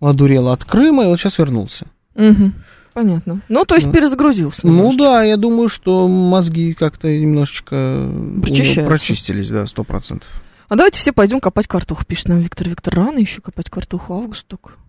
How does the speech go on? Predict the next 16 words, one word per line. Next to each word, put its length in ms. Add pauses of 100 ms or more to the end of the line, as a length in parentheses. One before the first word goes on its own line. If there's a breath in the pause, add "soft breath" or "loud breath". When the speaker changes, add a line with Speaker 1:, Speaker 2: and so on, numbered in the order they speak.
(580)
Speaker 1:
Ты 120
шаришь. 540 (220)
Speaker 2:
Я 180
шарю, 320
конечно. 380 (280)
Speaker 1:
Я 80 (1000)
Speaker 2:
Смотри 400
Speaker 1:
вот 60
Speaker 2:
на 60
меня 160
внимательно. 480
Я 60
тебе 160
даже 180
больше 180
скажу, 280